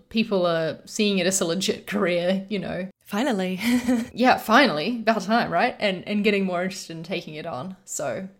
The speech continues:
Speaker 1: yeah, I think a lot of people are making this switch. You are not alone if you're doing this. And it's also completely normal,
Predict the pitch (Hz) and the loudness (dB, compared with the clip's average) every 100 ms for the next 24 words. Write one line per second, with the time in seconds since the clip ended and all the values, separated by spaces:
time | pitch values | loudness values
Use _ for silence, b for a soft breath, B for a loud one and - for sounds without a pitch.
0 | - 214 - - 214 214 214 220 226 226 | -4 -4 -4 -10 -6 2 2 4 2 0
1 | 208 202 202 190 190 - 220 - 165 185 | 0 0 0 -2 -4 -2 -2 -2 -6 -4
2 | 190 175 175 170 196 214 202 202 190 190 | -2 -2 0 2 4 4 0 0 0 0
3 | 185 190 185 - - B B B B B | 0 -2 -4 -8 -18 B B B B B
4 | 185 180 175 175 - 190 180 190 - 190 | -4 -2 -2 -4 -8 -8 -6 -6 -8 -8
5 | 196 - 160 160 160 156 165 - | -6 -6 -6 -6 -6 -6 -8 -10